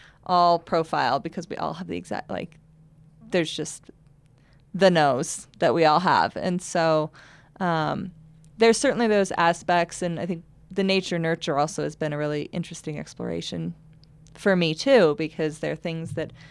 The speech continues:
my adoptive family gave me as experience, but then I also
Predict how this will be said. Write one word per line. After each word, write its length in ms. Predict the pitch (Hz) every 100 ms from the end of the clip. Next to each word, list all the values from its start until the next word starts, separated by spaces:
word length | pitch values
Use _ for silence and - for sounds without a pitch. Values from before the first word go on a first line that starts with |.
| - - - 196
my 340 | 180 170 165
adoptive 500 | 160 160 165 160 175
family 280 | - 170 165
gave 160 | 165
me 100 | 165
as 100 | 156
experience, 680 | 156 - - 175 208 254 -
but 160 | - -
then 120 | 160
I 120 | 151
also 680 | - 160 160 170 160 156